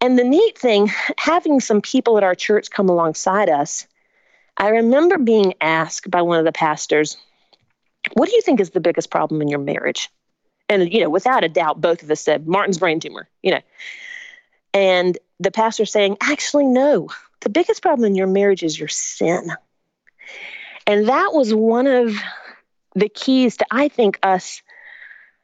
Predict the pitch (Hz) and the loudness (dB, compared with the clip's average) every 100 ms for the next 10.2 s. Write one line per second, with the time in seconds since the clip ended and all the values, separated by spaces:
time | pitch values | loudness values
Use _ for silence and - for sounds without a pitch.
0 | _ - - - - 190 202 180 233 277 | _ -10 -10 -10 -6 -2 -2 2 2 4
1 | 277 277 - 202 - - 226 220 202 175 | 4 2 0 -4 -4 -6 0 2 2 2
2 | 180 - - - _ - - 202 - 226 | 0 -4 -12 -14 _ -16 -6 -4 -2 -2
3 | - 190 185 - 170 165 - - - 175 | 2 2 2 0 0 0 -2 -12 -4 2
4 | 170 - 180 - - - - - _ - | 2 2 -2 -2 -6 -6 -10 -14 _ -6
5 | 254 277 269 302 277 208 214 220 175 220 | -2 0 2 4 4 4 4 2 0 -2
6 | 269 190 170 190 254 180 175 - 196 247 | 2 2 2 4 2 0 -4 -2 2 4
7 | 208 170 175 190 160 - _ - - - | 2 2 0 0 0 -4 _ -20 -20 -20
8 | _ _ - 208 175 165 170 - - 226 | _ _ 0 2 4 4 0 0 0 2
9 | 226 214 196 170 202 202 190 170 160 151 | 2 4 2 2 0 2 2 0 0 2
10 | 151 156 | 2 0